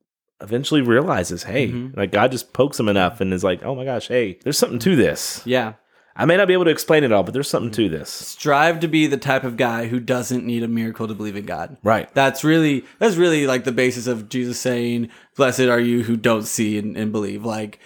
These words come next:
Speaker 2: strive to be the type of guy who doesn't need a miracle, that doesn't need archaeology, that's like, "I have the scripture, I have the Holy Spirit, that's good, I get it." And there's something to that. There, there's definitely more of a blessing to that for s-, whatever reason.
Speaker 1: Yeah,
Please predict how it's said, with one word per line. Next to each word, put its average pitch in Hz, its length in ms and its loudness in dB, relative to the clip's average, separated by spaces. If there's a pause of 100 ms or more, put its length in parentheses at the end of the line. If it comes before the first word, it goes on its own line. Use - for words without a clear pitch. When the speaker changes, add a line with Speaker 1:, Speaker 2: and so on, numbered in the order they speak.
(140)
Speaker 2:
strive 156 400 2
to 160 60 0
be 170 80 4
the 156 60 0
type 147 200 2
of 135 80 -4
guy 123 160 2
who 123 60 -2
doesn't 123 280 -2
need 143 140 0
a 139 40 0
miracle, 127 380 -4
that 113 160 -10
doesn't 123 260 -4
need 139 140 2
archaeology, 120 720 -2 (220)
that's 120 220 2
like, 120 180 -2
"I 113 60 2
have 143 200 4
the 165 80 2
scripture, 147 380 0
I 127 80 2
have 127 180 2
the 127 60 -2
Holy 127 160 2
Spirit, 120 500 -2 (380)
that's 127 280 2
good, 110 360 0
I 117 160 4
get 110 220 2
it." - 340 -10
And 113 500 -4 (520)
there's 131 140 -2
something 196 240 4
to 277 80 4
that. 139 260 -2
There, 131 220 0
there's 131 360 -4
definitely 147 400 -2
more 139 220 2
of 139 60 4
a 143 40 2
blessing 131 360 0
to 110 80 -4
that 104 220 -8
for 117 80 -4
s-, - 160 -10
whatever 117 340 -2
reason. 107 440 -10 (220)
Speaker 1:
Yeah, 131 160 -4